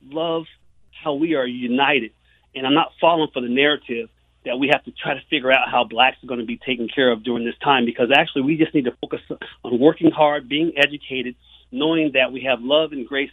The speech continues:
and mercy for everybody, and you pray for your enemy. You don't go hold signs up. You don't go try to hurt people.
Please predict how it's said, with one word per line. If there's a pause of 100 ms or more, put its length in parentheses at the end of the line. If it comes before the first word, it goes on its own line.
and
mercy
for
everybody, (480)
and
you
pray
for
your
enemy. (220)
You
don't
go
hold
signs
up. (280)
You
don't
go
try
to
hurt
people.